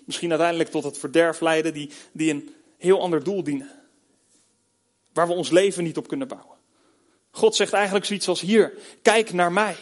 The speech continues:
Ik ben goed, ik ben genadig. Richt je aandacht op mij." Want dat is waar je aandacht hoort te zijn. Ik ben ervan overtuigd, en dan mag hij naar de volgende dia, dat God het aardigste doet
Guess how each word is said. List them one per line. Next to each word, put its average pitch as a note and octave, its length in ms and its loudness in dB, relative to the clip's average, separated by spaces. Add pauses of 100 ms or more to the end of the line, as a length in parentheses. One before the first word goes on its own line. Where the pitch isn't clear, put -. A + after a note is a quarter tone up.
(420)
Ik G#3+ 180 0
ben F3+ 300 4 (200)
goed, - 420 -2
ik F3 100 -8
ben G3+ 120 2
genadig. F#3+ 760 -2
Richt F#3+ 360 2
je G3+ 100 4
aandacht F#3 480 0
op F3+ 160 -2
mij." D3+ 200 0 (1160)
Want D3+ 140 -6
dat G3+ 160 4
is F3 100 -6
waar F#3+ 180 2
je F#3 80 2
aandacht F3+ 340 -4
hoort D#3+ 160 -2
te D#3+ 60 -12
zijn. D#3 340 -2 (840)
Ik G#3+ 100 4
ben A#3+ 100 8
ervan G3+ 160 -2
overtuigd, G3 600 0
en - 80 -14
dan D3+ 80 -4
mag E3 140 -6
hij F3+ 80 -4
naar E3+ 80 -4
de D3+ 60 -6
volgende F3 320 -2
dia, F3 260 -4 (240)
dat D#3+ 120 -2
God G#3 180 2
het - 180 -6
aardigste G3 540 -2
doet - 340 -4